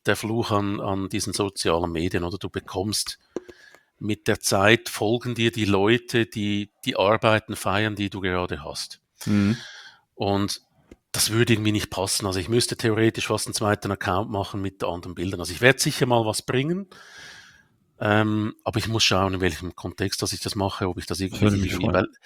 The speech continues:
Speaker 1: es geht fast unter, wenn du da irgendwie ein paar Bikini-Mädels hast und dann irgend so ein emotionelles, äh, Porträtbild, das, ich weiß nicht, ob das so gut zusammenpasst.
Speaker 2: Ja, da muss man schon eine Reihe von machen dann halt, ne?
Speaker 1: Genau,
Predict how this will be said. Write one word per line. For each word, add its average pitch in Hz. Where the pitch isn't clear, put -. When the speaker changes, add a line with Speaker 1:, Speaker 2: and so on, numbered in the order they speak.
Speaker 1:
es -
geht 120
fast 117
unter, 110
wenn 101
du 101
da 104
irgendwie 104
ein 104
paar 104
Bikini-Mädels 110
hast 98
und 95
dann 92
irgend 98
so 101
ein 107
emotionelles, 95
äh, 85
Porträtbild, 104
das, -
ich -
weiß -
nicht, 98
ob -
das -
so 92
gut 92
zusammenpasst. 82
Speaker 2:
Ja, 90
da 98
muss 101
man 98
schon 95
eine 87
Reihe 92
von 82
machen 82
dann 80
halt, 80
ne? 110
Speaker 1:
Genau, 85